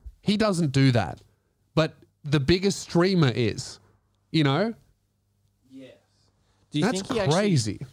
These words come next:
Speaker 2: do you think he actually signed a hundred million dollars?
Speaker 1: Not cash. I reckon he would've got stock and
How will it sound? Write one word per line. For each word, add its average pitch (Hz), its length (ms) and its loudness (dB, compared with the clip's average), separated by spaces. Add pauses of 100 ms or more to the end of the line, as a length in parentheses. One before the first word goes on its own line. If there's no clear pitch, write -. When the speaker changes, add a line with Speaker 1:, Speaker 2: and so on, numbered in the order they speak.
Speaker 2:
do 143 80 -20
you 135 60 -18
think 156 300 -4
he 185 160 -4
actually 131 340 -6
signed 123 280 -6
a 117 40 -6
hundred 117 300 -4
million 113 260 0
dollars? 139 460 -6 (1080)
Speaker 1:
Not 208 300 -2
cash. 123 540 -2 (100)
I - 80 0
reckon 185 200 0
he 175 40 2
would've 143 160 2
got 127 140 0
stock 117 440 -2
and 104 280 0